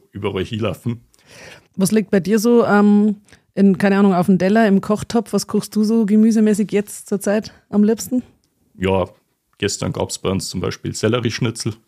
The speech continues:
Speaker 1: mit
Speaker 2: Sowas.
Speaker 1: Kartoffeln und Feldsalat dazu.
Speaker 2: Sehr gut.
Speaker 1: Ja.
Speaker 2: Alles ganz frisch im Winter quasi geerntet.
Speaker 1: Ja, die Kartoffeln nicht.
Speaker 2: Ja, die Kartoffeln nicht. Äh, stimmt es eigentlich, dass Kartoffeln sch-,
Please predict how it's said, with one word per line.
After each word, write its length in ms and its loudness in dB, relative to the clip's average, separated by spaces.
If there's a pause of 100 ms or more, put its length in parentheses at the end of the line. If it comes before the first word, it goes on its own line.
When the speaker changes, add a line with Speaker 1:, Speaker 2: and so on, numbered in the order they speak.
(640)
Speaker 1:
mit 120 -12
Speaker 2:
Sowas. 140 -2
Speaker 1:
Kartoffeln 460 -2 (460)
und 220 -4
Feldsalat 640 -4
dazu. 260 -14 (520)
Speaker 2:
Sehr 260 -2
gut. 220 0 (420)
Speaker 1:
Ja. 60 -16
Speaker 2:
Alles 200 -2
ganz 220 0
frisch 520 -8
im 200 -2
Winter 320 -4
quasi 280 -6
geerntet. 500 -12 (380)
Speaker 1:
Ja, 140 -6
die 140 -16
Kartoffeln 480 -18
nicht. 200 -20
Speaker 2:
Ja, 80 -4
die 80 -6
Kartoffeln 420 -8
nicht. 120 -16 (300)
Äh, 80 2 (100)
stimmt 240 0
es 100 0
eigentlich, 160 4
dass 160 0
Kartoffeln 640 0
sch-, 280 -6